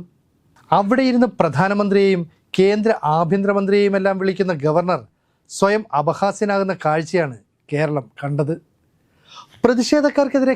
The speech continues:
കേസെടുക്കുന്നത് സ്വാഭാവിക നടപടിയാണ്. ഗവർണറുടെ ലക്ഷ്യം കേസെടുപ്പിക്കലൊന്നുമല്ലെന്ന് വ്യക്തമാക്കുന്നുവെന്നും എഡിറ്റോറിയലിൽ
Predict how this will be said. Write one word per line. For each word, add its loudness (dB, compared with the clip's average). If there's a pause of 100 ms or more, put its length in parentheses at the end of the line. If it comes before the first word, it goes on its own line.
കേസെടുക്കുന്നത് 0 (180)
സ്വാഭാവിക 0 (120)
നടപടിയാണ്. -2 (840)
ഗവർണറുടെ 0
ലക്ഷ്യം -2 (560)
കേസെടുപ്പിക്കലൊന്നുമല്ലെന്ന് 0
വ്യക്തമാക്കുന്നുവെന്നും -2 (400)
എഡിറ്റോറിയലിൽ 0